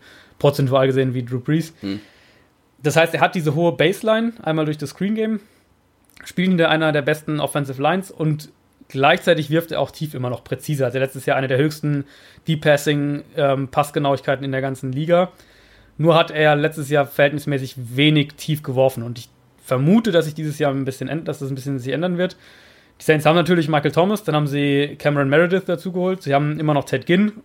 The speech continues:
Speaker 1: und Traquan Smith, ähm, der Drittrunden-Pick von den Saints dieses Jahr, der in der Preseason richtig gut aussah. Also ich denke, dass wir da auch ein bisschen einen, ähm, wieder eine Balance und vielleicht mehr,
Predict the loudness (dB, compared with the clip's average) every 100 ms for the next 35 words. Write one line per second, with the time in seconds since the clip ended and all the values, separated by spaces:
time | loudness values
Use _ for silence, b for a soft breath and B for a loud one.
0 | _ 0 4 4 2 -6 _ _ _ _
1 | _ -2 2 4 4 2 2 0 0 -8
2 | -2 0 0 0 2 0 0 -4 -2 -4
3 | -4 -4 -4 -4 -4 -2 -2 -2 -6 -2
4 | 0 0 0 -2 -4 -4 -4 -2 -4 -8
5 | -10 -6 -4 0 0 0 B B B B
6 | -6 -2 2 2 4 2 2 2 2 0
7 | -4 -4 -2 -2 -2 -2 -2 -4 -10 _
8 | -20 -12 -6 -2 -2 -2 -2 -2 0 -2
9 | 0 0 2 2 0 -4 -4 -4 -4 -2
10 | 4 4 4 0